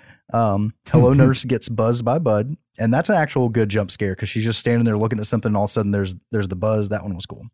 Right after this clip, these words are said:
Speaker 1: But then we get another one when she goes to the bed 'cause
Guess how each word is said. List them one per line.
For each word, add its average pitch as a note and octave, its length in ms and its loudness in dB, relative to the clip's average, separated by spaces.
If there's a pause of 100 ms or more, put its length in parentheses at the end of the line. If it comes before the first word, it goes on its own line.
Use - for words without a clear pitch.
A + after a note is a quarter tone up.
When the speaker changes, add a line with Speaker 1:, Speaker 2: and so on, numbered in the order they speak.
(840)
Speaker 1:
But G#2+ 120 -8
then G#2+ 120 0
we A2 100 2
get G#2+ 240 -2 (120)
another F#3 300 0
one D3 260 4
when C3+ 100 4
she C3 140 -2
goes A2 240 0
to G#2 60 -6
the G#2 80 -4
bed C#3 400 2 (480)
'cause A#2 360 0